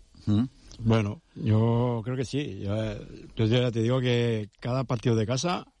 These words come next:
Speaker 2: es jugar como una final. Es como si fuera una final. Hay que ganarla.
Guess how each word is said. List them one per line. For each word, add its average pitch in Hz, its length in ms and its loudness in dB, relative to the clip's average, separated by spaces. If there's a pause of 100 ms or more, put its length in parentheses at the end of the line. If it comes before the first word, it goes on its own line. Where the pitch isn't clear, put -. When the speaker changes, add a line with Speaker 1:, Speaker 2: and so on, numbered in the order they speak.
Speaker 2:
es 113 220 0
jugar 131 340 0
como 113 220 0
una 123 100 2
final. 98 320 -4 (680)
Es 123 140 2
como 147 140 2
si 131 140 0
fuera 131 160 0
una 120 120 0
final. 107 300 -4 (560)
Hay 143 140 0
que 139 100 2
ganarla. 101 480 2